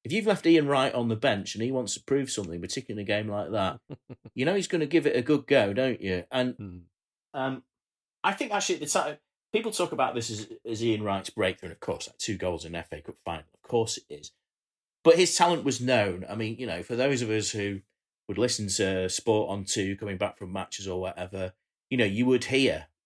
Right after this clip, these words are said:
Speaker 1: Wright and Bright regularly, you know, would score for, for Palace, and you knew what a good combination they were.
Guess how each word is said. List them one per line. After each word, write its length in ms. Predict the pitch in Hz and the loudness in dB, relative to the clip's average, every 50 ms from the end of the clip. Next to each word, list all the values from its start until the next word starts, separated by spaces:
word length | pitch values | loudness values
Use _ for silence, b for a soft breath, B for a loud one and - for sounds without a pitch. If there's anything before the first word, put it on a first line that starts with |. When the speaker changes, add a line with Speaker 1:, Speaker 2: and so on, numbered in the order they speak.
| _ _ _ _ _ _ _ _ - | _ _ _ _ _ _ _ _ -4
Speaker 1:
Wright 260 | 101 104 104 104 101 92 | 0 2 2 2 0 -2
and 140 | 95 90 | -6 -4
Bright 420 | 87 104 101 95 92 92 90 85 _ _ _ _ _ _ - | -2 0 0 0 0 -2 -4 -6 _ _ _ _ _ _ -10
regularly, 720 | - 107 113 113 117 110 104 92 90 90 87 85 87 82 _ _ _ _ _ _ - | -2 2 2 2 2 2 0 -2 -2 -2 -4 -6 -6 -8 _ _ _ _ _ _ -8
you 100 | 107 87 | -8 -8
know, 100 | 90 85 | -8 -10
would 120 | 90 98 95 | -10 -6 -4
score 440 | - - - 107 104 98 95 95 - | -4 -2 0 0 0 2 0 -2 -4
for, 240 | - - 90 82 _ _ _ _ _ _ _ - | -6 -10 -10 -10 _ _ _ _ _ _ _ -10
for 80 | - 87 | -10 -8
Palace, 440 | - - 107 101 92 95 90 - - | -4 -2 0 0 0 0 -2 -4 -4
and 80 | 104 98 | -4 -4
you 80 | 107 104 | -4 -2
knew 180 | 110 123 120 | -2 -2 -2
what 180 | 107 101 90 - | -2 -4 -6 -6
a 40 | 92 | -8
good 180 | 92 110 104 - | -8 -8 -8 -8
combination 680 | - 107 104 95 98 92 95 95 92 - - 90 87 | -8 -8 -8 -6 -6 -6 -6 -6 -6 -8 -8 -10 -8
they 180 | 90 90 87 87 | -8 -8 -8 -6
were. 440 | 95 110 110 104 101 95 101 113 | -4 -4 -2 -2 -2 -4 -6 -8